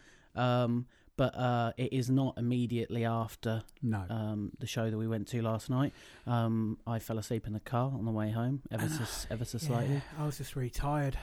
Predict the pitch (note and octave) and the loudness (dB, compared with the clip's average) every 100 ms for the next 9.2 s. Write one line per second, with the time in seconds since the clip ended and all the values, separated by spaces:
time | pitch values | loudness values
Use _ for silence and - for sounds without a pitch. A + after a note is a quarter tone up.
0 | - - - C3+ C3 - C3+ C3+ C3 C3 | -6 -6 0 2 2 -4 -4 2 4 4
1 | B2+ B2 B2 - - C3 A#2+ A#2+ A#2+ - | 4 2 0 -4 -4 0 4 4 2 -2
2 | - A#2 A#2 A#2 A#2+ - - - D3+ A#2+ | -4 0 2 2 0 -6 -18 -8 -4 -2
3 | - - - A#2 A#2+ A#2 G2 - B2+ A2 | -4 -16 -6 -2 0 0 -2 -2 0 0
4 | - A#2 A2+ - - G#2+ A2+ - - C3+ | -4 -2 -2 -2 -4 -4 -6 -8 -2 4
5 | D#3+ D3 C3 C3 B2+ B2 B2 A#2+ A#2 - | 6 6 4 4 4 4 2 2 0 0
6 | B2 A2+ A#2+ A2 A2+ G#2+ - A2+ - A2+ | 0 2 2 2 0 -2 -8 -6 0 2
7 | G#2 G#2 - G#2+ G2+ - G#2 B2 - _ | 2 0 -4 -6 -4 -2 -2 -2 -6 _
8 | - - - _ _ _ B2+ - B2 A2 | -20 -20 -20 _ _ _ -2 -2 0 0
9 | G2+ A#2 | 0 -2